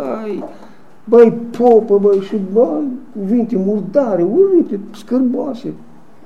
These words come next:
Păi ca să trăiești între astfel de oameni, să auzi atâtea prostii și lucruri urâte și murdare, la noi, la politici, nu se vorbea, domnule,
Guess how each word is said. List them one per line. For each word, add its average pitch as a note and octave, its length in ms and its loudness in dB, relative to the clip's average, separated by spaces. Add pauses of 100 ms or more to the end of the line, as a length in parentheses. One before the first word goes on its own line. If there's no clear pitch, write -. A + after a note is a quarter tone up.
(200)
Păi C#3 120 4
ca D3 140 -6
să D3 140 -4
trăiești F3+ 400 -2
între D3+ 200 -4
astfel E3 300 -2
de C3 160 0 (100)
oameni, C#3 500 -4 (560)
să - 100 -8
auzi D3 240 0
atâtea D3 360 -2
prostii C#3 760 -4
și - 160 -8
lucruri B2 680 -6
urâte D3+ 280 -6
și A#2+ 240 -8
murdare, A#2 840 -8 (640)
la B2 180 -6
noi, C3+ 220 0
la B2+ 120 0
politici, A2 640 -8
nu D3+ 100 -4
se G3 140 -8
vorbea, F3 300 -6
domnule, C3+ 320 -2